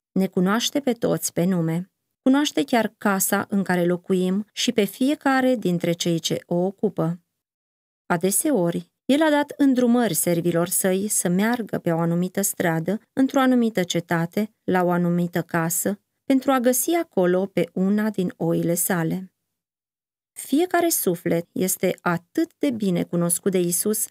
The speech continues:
ca și când ar fi singurul pentru care a murit Mântuitorul. Durerea fiecăruia îi mișcă inima. Strigătul de ajutor ajunge la urechile lui.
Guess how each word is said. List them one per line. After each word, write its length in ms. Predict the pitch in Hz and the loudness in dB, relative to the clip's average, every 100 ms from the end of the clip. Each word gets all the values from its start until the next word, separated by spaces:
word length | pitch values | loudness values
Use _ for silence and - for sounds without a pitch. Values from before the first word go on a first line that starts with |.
| _ _ | _ _
ca 120 | 370 | -2
și 180 | 381 339 | 0 -2
când 340 | - 277 277 | 0 2 2
ar 120 | 254 247 | 2 -2
fi 200 | - 202 | -2 -2
singurul 720 | - 226 254 269 262 254 254 | -2 0 2 2 2 0 0
pentru 340 | 208 202 - | 0 -2 -4
care 300 | - 170 165 | -4 -2 0
a 80 | 165 | 0
murit 360 | 165 170 170 - | -2 -2 -4 -2
Mântuitorul. 960 | 165 165 175 190 - 170 170 170 202 _ _ _ _ _ _ | -2 -2 -2 -4 -2 -4 -2 -6 -8 _ _ _ _ _ _
Durerea 480 | - 190 196 185 175 | -4 0 2 0 -2
fiecăruia 1120 | 170 - 285 349 - 190 180 175 175 175 175 _ | -4 -4 0 0 0 0 2 2 2 0 -4 _
îi 200 | 196 175 | -2 0
mișcă 600 | 180 214 208 - - 196 - | 0 0 -2 -6 -6 -8 -4
inima. 560 | 170 165 165 165 175 _ _ _ _ | -4 -2 -2 -4 -6 _ _ _ _
Strigătul 800 | - - - 269 277 180 175 175 | -8 -6 -2 0 2 0 0 0
de 100 | 185 | 2
ajutor 600 | 185 190 180 220 214 214 - | 0 -2 -2 0 0 -2 -2
ajunge 580 | 220 202 220 247 240 240 | -2 0 2 2 2 0
la 160 | 185 | 0
urechile 500 | 170 170 165 180 180 | 0 -2 -2 -2 0
lui. 420 | 185 165 165 180 | 0 -2 -4 -8